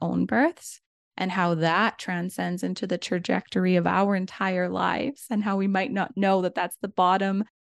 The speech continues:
book on our stack that needs to be pulled out for everything to unravel. But also it made me question the generations of birthing experiences before that.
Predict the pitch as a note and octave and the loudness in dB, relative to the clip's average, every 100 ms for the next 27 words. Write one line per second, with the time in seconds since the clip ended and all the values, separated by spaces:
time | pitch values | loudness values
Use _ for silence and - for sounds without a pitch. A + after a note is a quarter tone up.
0 | _ A3+ A3 - G3+ F#3 F3+ - - G#3 | _ 0 0 -2 -2 0 -2 -6 -8 -2
1 | G3+ G3+ - - - G3 G3 - F#3+ F#3 | 0 -2 -4 -8 -4 -4 -4 -6 -6 -8
2 | - G3+ G3 F#3 E3+ - - G3+ - - | -2 0 2 2 2 0 -4 -4 -4 2
3 | G3+ G#3 G#3 G#3+ G#3 F#3 G3+ - F3 F3 | 2 4 4 2 0 -2 -2 -4 -6 -4
4 | - - - A3 D#4 - _ _ _ _ | -4 -4 -2 -4 -4 -8 _ _ _ _
5 | A3+ A3 - G#3+ B3 - C4+ G#3+ - G3+ | -6 -4 2 2 2 2 4 4 2 2
6 | G3+ G3 F#3 - F#3 - - F#3 E3+ F3 | 2 0 -4 -6 -6 -8 -6 -4 -2 -4
7 | F#3 - - G3 F#3+ G3+ G3+ F#3+ F#3 F#3 | -6 -8 -4 -2 0 0 0 0 2 2
8 | G3+ - G#3 F#3+ F#3 F#3+ F#3 F#3 F#3+ F#3+ | 2 0 -2 -2 -4 -4 -4 -4 -4 -6
9 | F3+ - - F#3 F3 F3 F3 - - F3 | -6 -8 -8 -4 -2 -2 -4 -6 -4 -4
10 | F3 - _ G3 F3+ - E3 - - F#2 | -4 -10 _ -4 -2 -2 -2 -2 -4 -4